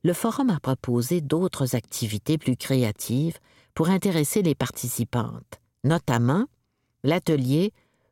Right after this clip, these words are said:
Writing in Flow, animé par Daniela Cohen, journaliste et écrivaine sud-africaine. Il y a eu également des séances de yoga,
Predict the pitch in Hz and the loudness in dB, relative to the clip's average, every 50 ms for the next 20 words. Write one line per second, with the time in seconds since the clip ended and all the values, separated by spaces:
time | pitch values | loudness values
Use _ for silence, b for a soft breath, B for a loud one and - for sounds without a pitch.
0 | _ _ 139 143 175 190 202 185 - 208 208 202 180 151 139 117 - - - - | _ _ 0 0 2 2 0 0 0 2 2 4 4 4 2 0 -2 -6 -6 -2
1 | 113 107 104 123 180 - - _ _ _ _ _ _ _ _ _ - - 160 180 | 0 2 2 2 0 -4 -8 _ _ _ _ _ _ _ _ _ -2 0 2 2
2 | 170 156 135 123 135 156 170 - - 110 104 113 123 123 165 180 185 165 156 151 | 2 2 2 2 2 2 0 0 -2 -4 -4 -4 -2 0 2 2 4 2 2 2
3 | 147 135 127 127 120 120 - _ _ _ - - 185 165 135 107 101 101 127 165 | 2 2 2 0 0 -4 -6 _ _ _ -4 -2 0 2 2 2 2 2 2 0
4 | 202 - _ _ _ _ _ - 139 175 180 - 156 127 117 127 160 196 202 - | 0 -2 _ _ _ _ _ -2 0 0 0 2 0 2 2 2 2 0 0 -2
5 | - - 131 117 127 - - - 117 110 110 123 143 160 160 151 - - - - | -2 0 2 2 0 -2 -4 -4 -4 -2 0 0 0 2 0 -2 -2 -2 -2 0
6 | - 180 143 120 113 - - - - - - 123 135 - 170 - - - _ _ | 0 2 2 0 -2 -4 -8 -14 -8 -4 -2 -2 -2 -2 -4 -8 -12 -16 _ _
7 | _ _ _ _ _ _ B B B B B B B B - 185 180 180 175 170 | _ _ _ _ _ _ B B B B B B B B 2 4 4 4 4 4
8 | 170 170 170 160 - - - 123 120 123 101 110 110 113 135 156 208 269 b b | 4 2 2 0 0 0 0 0 2 2 0 0 2 2 2 2 2 0 b b
9 | b b b - 143 131 - - 170 175 196 196 147 135 147 131 127 120 113 110 | b b b -2 -2 0 2 0 2 2 2 2 2 2 2 2 2 0 0 0
10 | 101 82 98 120 208 | -2 -4 -4 -6 -8